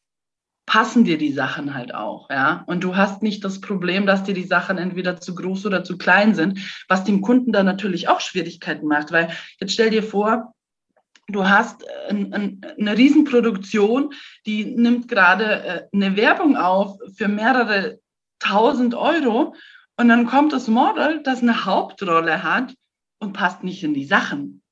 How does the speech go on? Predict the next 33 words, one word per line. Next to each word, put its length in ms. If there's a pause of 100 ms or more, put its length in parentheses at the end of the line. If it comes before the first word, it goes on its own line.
(120)
ja. 300 (320)
Und 480
die 140
Sachen 340
sind 200
aber 260
alle 280
irgendwie 400
vorbestellt 720
und 140
die 140
gibt's 260
nicht 360 (920)
in 400
jeder 340
Konfektionsgröße 1200
am 80
Set, 320
sondern 340
halt 220
nur 180
in 80
deiner 280
sechsundvierzig. 840 (1000)
Und 160
du 160
hast 180
aber 200
dich 180
auf 140
eine 160
zweiundvierzig 840
runtergehungert. 760